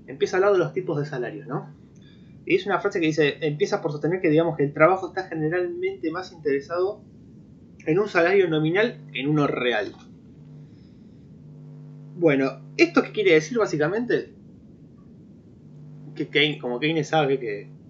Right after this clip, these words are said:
por más que haya una, una baja de precios <clears throat> al sindicalista, no va a aceptar una baja de salarios, ¿se entiende? Entonces,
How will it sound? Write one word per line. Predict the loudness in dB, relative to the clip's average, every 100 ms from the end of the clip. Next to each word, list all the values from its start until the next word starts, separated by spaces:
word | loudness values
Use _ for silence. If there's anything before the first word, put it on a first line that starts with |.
| -20 -20 -20 -20 -20 -20 -20 -20 -20 -20 -20 -20 -20 -20 -20 -20 -14
por | -10 -6
más | -6
que | -4
haya | -4 -2 -4 -6
una, | -6 -8 -10
una | -10 -10 -6 -2
baja | -2 -4 -6
de |
precios | -2 -2 0 -4 -8 -16 -20 -20 -20
<clears throat> | -2 0 0 -2
al | -10
sindicalista, | -14 -10 -6 -2 -2 -4 -6 -6 -18 -20 -20 -20 -20 -20 -8
no | -2
va | 0
a |
aceptar | -2 -6 -6
una | -6
baja | -6 -6 -8
de | -10
salarios, | -12 -12 -14 -16 -20
¿se | -20 -10
entiende? | -6 -4 -4 -8 -20 -20 -20 -20 -16
Entonces, | -8 -8 -8